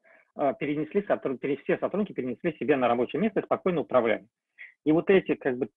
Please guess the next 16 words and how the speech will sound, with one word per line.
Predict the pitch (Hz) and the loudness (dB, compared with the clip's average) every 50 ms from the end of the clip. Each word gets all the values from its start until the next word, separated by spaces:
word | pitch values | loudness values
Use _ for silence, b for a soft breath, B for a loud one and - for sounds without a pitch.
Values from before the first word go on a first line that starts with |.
| _ _ | _ _
текущие | 156 - - 185 170 131 - 143 - | -8 -2 0 0 0 0 -2 -4 -2
тенденции, | - 151 147 139 165 170 160 - - 113 | 0 -2 2 2 2 0 0 -2 -6 -6
текущие | - - - - 165 156 - - 135 | -6 -8 -8 -6 -6 -6 -4 -6 -6
технологии | - - 143 - 151 147 160 208 240 196 156 | -4 -6 -6 -2 0 2 4 4 4 4 2
дают | 123 107 123 127 160 208 202 - | 2 2 2 4 4 4 2 2
нам | 156 156 185 190 185 b b b b b b b b _ _ _ _ _ _ _ _ _ _ _ _ | 0 0 0 -2 -4 b b b b b b b b _ _ _ _ _ _ _ _ _ _ _ _
возможность, | 123 151 196 175 175 202 214 226 214 151 123 120 120 107 - _ _ - - | 2 2 4 6 6 6 6 6 6 2 0 -4 -10 -12 -14 _ _ -20 -10
э, | - 127 135 143 147 147 139 131 123 123 117 110 110 101 _ _ _ _ _ _ _ _ _ _ _ _ _ _ _ _ _ _ _ _ _ _ _ _ _ _ _ _ _ _ _ _ _ - | -8 -8 -8 -6 -6 -6 -6 -6 -4 -6 -6 -8 -10 -12 _ _ _ _ _ _ _ _ _ _ _ _ _ _ _ _ _ _ _ _ _ _ _ _ _ _ _ _ _ _ _ _ _ -20
ну, | 143 131 139 165 165 | -18 -16 -14 -14 -10
как | - 139 127 | -8 -8 -6
бы | 120 131 | -6 -8
сказать, | - _ 135 131 139 113 - - _ _ _ _ b b b b b b _ _ | -6 _ 0 0 0 0 -2 -6 _ _ _ _ b b b b b b _ _
не | - 143 151 | -6 -6 -6
только, | - - 202 233 262 247 - - 180 160 143 135 - | 0 4 4 4 4 4 2 2 0 0 0 -4 -8
м, | 143 143 131 123 117 110 107 104 104 - - _ _ _ _ _ _ _ _ _ _ _ _ _ _ _ _ _ _ _ _ _ _ _ _ _ _ _ _ _ _ _ _ _ _ _ _ _ _ _ | -10 -10 -8 -8 -8 -10 -12 -14 -16 -18 -20 _ _ _ _ _ _ _ _ _ _ _ _ _ _ _ _ _ _ _ _ _ _ _ _ _ _ _ _ _ _ _ _ _ _ _ _ _ _ _
оперативно | - 131 - - 165 160 170 170 - - 202 196 180 147 143 127 120 110 107 - | -12 -12 -4 0 2 2 2 2 0 -2 -2 -2 -2 -2 -2 -6 -6 -8 -10 -14